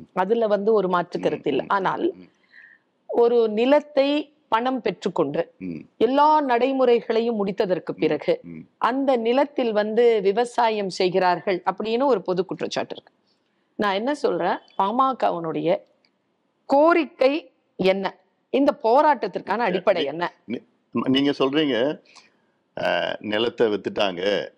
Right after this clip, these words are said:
Speaker 2: எல்லா கோரிக்கையும் நிறைவேத்திட்டாங்கன்னு. அங்க நிலம் கொடுத்தவங்க பதினைந்து ஆண்டுகளுக்கு முன்பு கொடுத்தவங்க, கொடுத்தாங்கன்னா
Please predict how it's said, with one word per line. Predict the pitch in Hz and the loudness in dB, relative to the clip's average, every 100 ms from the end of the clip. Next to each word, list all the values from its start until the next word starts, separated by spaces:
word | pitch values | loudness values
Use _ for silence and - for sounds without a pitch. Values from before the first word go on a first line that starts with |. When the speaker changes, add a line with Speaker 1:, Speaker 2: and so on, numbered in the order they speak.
| _ | _
Speaker 2:
எல்லா | 107 110 113 110 | -2 0 2 0
கோரிக்கையும் | 107 117 117 120 113 | 0 0 0 -2 -2
நிறைவேத்திட்டாங்கன்னு. | 101 113 104 104 85 82 78 76 78 - _ _ _ _ _ _ | 0 0 0 -4 -6 -4 -4 -6 -8 -12 _ _ _ _ _ _
அங்க | - 98 92 | -6 -4 -2
நிலம் | 107 143 147 | 0 0 0
கொடுத்தவங்க | 127 120 117 104 104 110 - _ _ | -2 0 -2 0 0 -2 -6 _ _
பதினைந்து | 101 110 113 107 98 | -4 0 0 -2 -2
ஆண்டுகளுக்கு | 107 120 117 107 | 0 0 0 -2
முன்பு | 98 101 92 | -4 -2 -4
கொடுத்தவங்க, | - 76 73 73 - _ _ _ _ _ _ _ - | -2 -4 -6 -8 -12 _ _ _ _ _ _ _ -2
கொடுத்தாங்கன்னா | 127 127 120 131 | -2 0 -2 -2